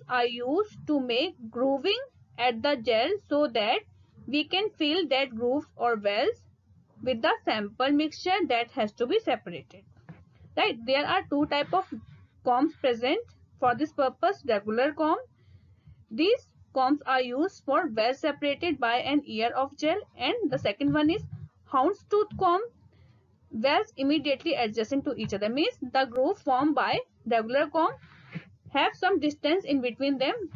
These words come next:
whereas the wells formed by this houndstooth comb are very much near to each other, and this can be used for the preparative gel electrophoresis, and this is for the analytical purpose. Now,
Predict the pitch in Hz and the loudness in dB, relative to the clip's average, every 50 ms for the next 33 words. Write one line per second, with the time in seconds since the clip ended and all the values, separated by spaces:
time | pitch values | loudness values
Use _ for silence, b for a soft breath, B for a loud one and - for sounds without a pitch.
0 | - - 247 262 285 339 330 - 302 359 523 - - - - _ - - 226 247 | -8 -4 0 0 0 0 0 0 0 0 0 -2 -4 -16 -20 _ -6 -2 2 2
1 | 247 220 233 240 285 370 - - 285 247 240 254 269 247 240 240 254 240 226 392 | 2 2 2 2 2 0 -2 -2 0 2 2 2 2 2 0 0 0 2 2 0
2 | 494 - - - - 226 226 247 294 302 - - - _ _ - 302 330 403 453 | 0 0 -2 -6 -2 0 2 2 2 0 -2 -6 -20 _ _ -2 0 0 0 0
3 | - - - 277 269 349 480 - - b b b b b b b - 269 330 277 | -2 -2 0 0 2 2 0 -4 -8 b b b b b b b 0 0 2 2
4 | 254 254 247 262 269 285 349 403 - 285 254 254 262 269 269 285 349 587 622 - | 2 0 2 2 2 2 0 0 0 -2 0 0 0 0 0 2 0 0 0 -4
5 | _ _ _ _ _ - 254 277 294 - - 269 262 233 320 480 539 - 269 277 | _ _ _ _ _ -4 -2 -2 -2 0 0 0 0 2 0 0 -2 -2 -4 -2
6 | 277 254 240 339 349 - - 320 302 285 285 349 320 269 285 302 427 466 - - | -2 -2 -2 -4 -4 -2 0 2 2 2 2 2 0 0 0 0 0 -2 -2 0
7 | 277 233 240 233 233 392 480 - - 262 220 - 247 240 233 - 311 262 285 302 | 0 2 2 2 0 -2 0 0 0 0 0 2 0 0 0 0 -2 -2 -2 -2
8 | - 262 262 254 254 - 294 285 294 285 277 269 - 392 466 480 - - 262 254 | -2 -2 -2 -2 -2 -2 -4 -2 0 0 -2 0 2 2 0 2 0 -2 -4 -4
9 | 220 247 - 285 269 - 233 208 202 226 311 - 240 233 220 208 196 190 - - | -4 -4 -4 -4 -4 -2 -2 -2 -2 -2 -4 -6 -4 -4 -4 -4 -4 -8 -8 -10
10 | 165 147 147 156 156 - - 156 208 - - - - - - - - - - _ | -10 -10 -10 -12 -12 -12 -14 -14 -14 -16 -20 -20 -20 -20 -20 -20 -20 -20 -20 _
11 | - - _ - - - - _ _ _ _ _ _ _ _ _ _ _ - - | -20 -20 _ -14 -14 -14 -14 _ _ _ _ _ _ _ _ _ _ _ -20 -20
12 | - - - - - - - 269 254 269 320 480 480 | -20 -20 -20 -20 2 10 12 12 12 12 12 12 12